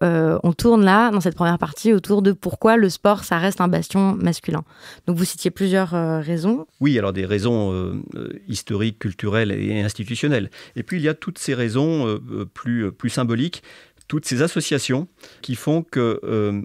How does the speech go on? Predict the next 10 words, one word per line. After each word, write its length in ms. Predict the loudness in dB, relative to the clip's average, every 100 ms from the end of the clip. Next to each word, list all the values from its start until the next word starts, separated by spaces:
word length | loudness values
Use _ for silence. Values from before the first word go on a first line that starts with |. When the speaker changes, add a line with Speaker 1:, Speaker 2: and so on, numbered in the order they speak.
| -8
Speaker 2:
on 260 | -6 -2 -2
décrypte 680 | 0 0 0 -4 -4 -10 -20 _ _ _ _
une, 540 | -4 -2 0 0 -2 -4 -4
une 320 | -2 -2 -4
pratique, 500 | -6 -4 -4 -6 -18 -20 -20 -18 -10
euh, 140 | -8 -2
à 80 | 2
l'aune 540 | 4 2 2 0 -2
de 440 | 0 2 2 2 0
catégorisation. 760 | -2 0 0 0 0 -2 -4